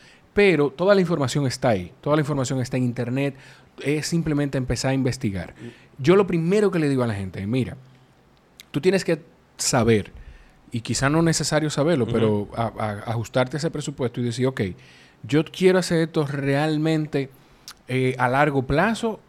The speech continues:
Speaker 1: o yo quiero probar esto a ver si funciona". Si tú
Speaker 2: Ujú.
Speaker 1: lo que quieres probar esto a ver si funciona, le digo,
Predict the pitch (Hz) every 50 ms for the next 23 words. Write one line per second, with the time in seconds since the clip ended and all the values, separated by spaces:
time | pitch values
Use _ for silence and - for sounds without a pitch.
0 | _ - 127 120 127 139 139 - 165 160 156 147 139 - - - - - 131 -
1 | 156 143 147 143 135 147 156 151 151 156 - - - 131 123 120 120 - 131 117
2 | 127 113 - 104 101 101 101 113 110 110 170 208 220 220 202 208 202 185 165 170
3 | 156 151 165 180 190 190 180 - 190 175 170 165 - 160 160 156 147 151 127 131
4 | 147 143 131 123 120 120 120 117